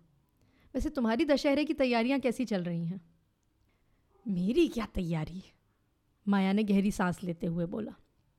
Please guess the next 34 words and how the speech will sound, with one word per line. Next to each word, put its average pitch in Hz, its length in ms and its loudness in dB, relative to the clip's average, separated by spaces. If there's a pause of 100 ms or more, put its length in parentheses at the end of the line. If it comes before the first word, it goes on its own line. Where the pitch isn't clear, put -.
(300)
"ये 330 100 6
मेला 190 400 4
और 254 120 6
शोर 233 260 2
शराबा 214 440 -4
बच्चों 208 320 0
के 180 140 -4
लिए 180 200 -10
है, - 200 -18 (640)
मुझे 359 260 2
बस - 180 -2
पूजा 196 280 2
और 302 100 2
नवरात्रि 180 520 0
का 294 100 0
व्रत 202 280 0
करना 196 300 -4
होता 320 300 -2
है 466 140 0
और 480 100 0
इसके - 280 -2
लिए 427 180 0
किसी 381 200 -2
तैयारी 208 460 2
की 233 120 2
ज़रूरत 175 460 0
नहीं।" 208 200 -8 (1200)
साल 294 300 2
भर 302 180 6
में 381 200 0
कईयों 240 340 2
बार 180 220 0
धौलापुरा 302 540 0
में 440 120 -2